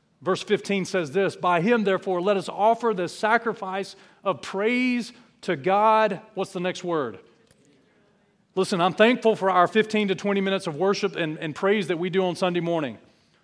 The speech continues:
If that's the only time that you offer the sacrifice of praise to your God, you're missing opportunity.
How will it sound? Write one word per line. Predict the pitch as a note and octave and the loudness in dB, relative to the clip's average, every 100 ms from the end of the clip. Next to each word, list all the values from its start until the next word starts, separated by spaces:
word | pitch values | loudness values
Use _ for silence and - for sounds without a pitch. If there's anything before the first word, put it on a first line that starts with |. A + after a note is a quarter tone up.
| _ _ _ _ _ _ _ - | _ _ _ _ _ _ _ -2
If | D3 | 4
that's | G#3+ G#3+ | 4 4
the | G#3 | 0
only | A3+ G#3 | 2 2
time | G#3 G#3 G3+ | 4 4 2
that | F#3+ | -2
you | G3 G3+ | -2 2
offer | G#3 A3+ A3+ | 4 4 2
the | F#3+ F#3 | -4 -2
sacrifice | - G#3 G3 - G3+ G3 | 0 0 0 0 0 -2
of | D#3 | -6
praise | - G#3 G#3+ A3+ G#3+ F3 | -6 0 0 0 -4 -6
to | F#3+ | -8
your | E3+ G3+ G#3 | 0 2 2
God, | G3+ G3+ G#3+ A3 G3 - - _ _ _ _ _ _ _ _ _ _ _ _ _ _ _ _ _ _ | 2 4 4 4 0 -6 -14 _ _ _ _ _ _ _ _ _ _ _ _ _ _ _ _ _ _
you're | C3 | -10
missing | C#3+ D#3 D3+ | -8 -6 -6
opportunity. | C#3 C#3 B2 B2+ G#2 F#2 | -6 -8 -10 -12 -12 -16